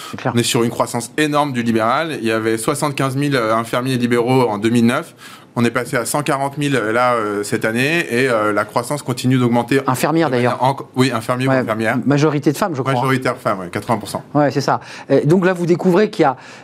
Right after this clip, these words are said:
Speaker 1: une espèce de tentation de Venise dans cette profession, de, de, du côté libéral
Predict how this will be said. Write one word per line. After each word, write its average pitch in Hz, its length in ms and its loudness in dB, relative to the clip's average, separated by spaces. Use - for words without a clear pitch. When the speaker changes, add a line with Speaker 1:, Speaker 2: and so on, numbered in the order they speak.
Speaker 1:
une 165 60 -4
espèce 165 160 0
de 139 80 0
tentation 160 400 2
de 160 60 4
Venise 165 320 4
dans 143 60 4
cette 127 180 2
profession, 202 560 2
de, 165 100 4
de, 135 240 4
du 117 160 2
côté 196 320 4
libéral 175 600 2